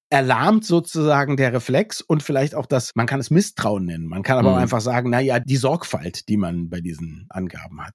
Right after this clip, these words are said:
Speaker 1: Und das Dritte ist, speziell bei Chat G P T, da wurde jetzt auch nochmal am Algorithmus gedreht und eine alte Version wieder aufgespielt, dass die Antworten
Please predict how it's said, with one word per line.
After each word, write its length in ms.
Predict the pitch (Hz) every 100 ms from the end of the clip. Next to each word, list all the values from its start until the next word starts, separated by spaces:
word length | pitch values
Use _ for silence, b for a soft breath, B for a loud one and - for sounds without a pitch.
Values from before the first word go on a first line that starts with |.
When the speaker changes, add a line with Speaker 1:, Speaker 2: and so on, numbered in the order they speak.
| _
Speaker 1:
Und 120 | 135
das 160 | 139 -
Dritte 340 | 147 - -
ist, 360 | 117 185 - -
speziell 400 | - - 147 190
bei 140 | 196 175
Chat 220 | 175 165
G 60 | 147
P 100 | 131
T, 320 | - 247 277 - _
da 160 | 135
wurde 160 | 135 160
jetzt 240 | 156 139
auch 80 | 131
nochmal 280 | 147 139 139
am 100 | 120
Algorithmus 600 | 127 131 127 180 180 175
gedreht 460 | 180 135 135 175 170
und 120 | 120
eine 220 | 127 123
alte 220 | 135 156
Version 360 | 131 113 135 175
wieder 160 | 165
aufgespielt, 440 | 147 139 165 170 156
dass 140 | 143 135
die 160 | 175
Antworten 640 | 151 185 - 160 147 147